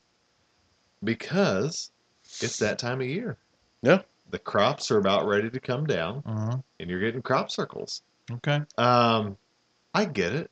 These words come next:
Speaker 1: I mean, it, there's a lot of things that don't make sense about that film, that our
Speaker 3: Mm-hmm.
Speaker 1: world is seventy-five percent water and the aliens come here.
Speaker 3: And,
Speaker 1: And
Speaker 3: yeah, that's
Speaker 1: water
Speaker 3: their
Speaker 1: is their
Speaker 3: weakness.
Speaker 1: weakness.
Speaker 3: Yeah.
Speaker 1: But, um, I love it.
Speaker 2: I do too.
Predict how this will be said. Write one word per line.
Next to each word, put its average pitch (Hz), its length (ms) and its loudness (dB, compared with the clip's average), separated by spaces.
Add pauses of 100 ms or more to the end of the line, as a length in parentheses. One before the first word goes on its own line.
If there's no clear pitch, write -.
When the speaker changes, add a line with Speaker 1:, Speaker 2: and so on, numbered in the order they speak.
(140)
Speaker 1:
I 110 80 0
mean, 110 240 -2
it, 107 240 -4
there's 123 200 4
a 123 60 4
lot 113 120 6
of 120 80 2
things 107 180 -2
that 92 100 -8
don't 95 220 -6
make 98 120 -8
sense - 280 -12
about 85 240 -4
that 80 160 -8 (100)
film, 117 300 -8
that 110 80 0
our 113 100 2
Speaker 3:
Mm-hmm. 127 80 0
Speaker 1:
world 98 220 0
is - 80 -10
seventy-five 92 500 -4
percent - 320 -10
water 107 300 -2
and 107 80 -10
the 85 120 -6
aliens 90 320 -4
come 110 280 -8
here. 120 300 0 (280)
Speaker 3:
And, 123 200 6
Speaker 1:
And 95 120 0
Speaker 3:
yeah, 120 300 8
that's 113 260 6
Speaker 1:
water 104 160 8
Speaker 3:
their 113 120 8
Speaker 1:
is 117 120 4
their 107 140 6
Speaker 3:
weakness. 98 180 6
Speaker 1:
weakness. 185 300 0
Speaker 3:
Yeah. 101 180 -2 (240)
Speaker 1:
But, 131 460 6
um, 139 480 2 (920)
I 117 80 2
love 117 220 2
it. - 100 -6 (400)
Speaker 2:
I 131 80 6
do 117 100 8
too. 85 200 0